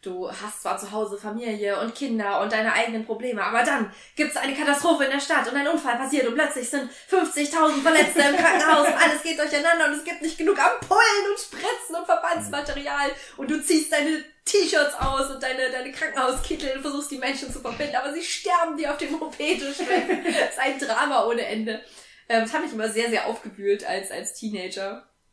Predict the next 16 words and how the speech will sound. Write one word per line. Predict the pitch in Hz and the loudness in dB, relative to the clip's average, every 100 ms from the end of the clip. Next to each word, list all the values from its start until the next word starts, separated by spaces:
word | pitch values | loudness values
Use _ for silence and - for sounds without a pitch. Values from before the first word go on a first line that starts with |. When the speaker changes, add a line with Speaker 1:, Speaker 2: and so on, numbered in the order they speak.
| - | -8
Speaker 1:
Aber | 214 | -6
ich | 226 | -6
fand's | 247 - | -8 -12
trotzdem | 175 - 185 | -12 -16 -14
sehr | 175 - | -14 -14
gut. | - - - | -18 -18 -14
Speaker 2:
Mhm. | 117 120 131 - _ _ - _ - | -10 -10 -14 -20 _ _ -20 _ -8
Ähm, | 120 120 123 123 127 - _ _ - | -6 -4 -6 -8 -12 -18 _ _ -8
Speaker 1:
Besser | 226 | -2
Speaker 2:
ja. | 247 | 0
Speaker 1:
als | 202 - - - 196 - | -2 -4 -10 -14 -18 -14
die | |
jungen | 196 190 | -12 -10
Ärzte | 160 - - | -12 -14 -16
zum | - - | -18 -20
Beispiel, | 220 - 220 | -20 -20 -20